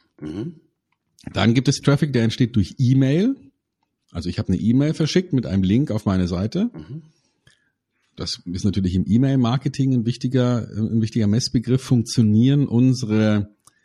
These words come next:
Speaker 2: Angebote in den E-Mails? Also damit meine ich jetzt nicht nur Kaufangebote, sondern das, was man an Informationen anbietet, sodass der Kunde dann auch tatsächlich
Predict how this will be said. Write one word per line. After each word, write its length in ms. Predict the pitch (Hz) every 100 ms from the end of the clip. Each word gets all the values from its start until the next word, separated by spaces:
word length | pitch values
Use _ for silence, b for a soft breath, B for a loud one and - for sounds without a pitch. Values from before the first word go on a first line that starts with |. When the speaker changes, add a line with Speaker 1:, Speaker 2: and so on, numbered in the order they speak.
| _ -
Speaker 2:
Angebote 720 | 113 156 147 131 127 151 160
in 380 | 156 120 123 117
den 140 | 110
E-Mails? 720 | 104 139 160 170 202 202 -
Also 220 | - 101 95
damit 260 | 92 101
meine 180 | 95 104
ich 100 | 107
jetzt 180 | 107 -
nicht 160 | 110
nur 160 | 110 101
Kaufangebote, 920 | - 110 135 117 139 139 131 135 143
sondern 280 | 127 117 107
das, 240 | 110 -
was 120 | 110 -
man 300 | 107 107 104 B B
an 140 | 98
Informationen 640 | 110 - 101 92 - 117 143
anbietet, 680 | 120 147 147 156 - 190
sodass 280 | - 101 101
der 100 | 107
Kunde 240 | - 117 110
dann 160 | 98
auch 120 | 87
tatsächlich 720 | - 92 - 101 - 101 95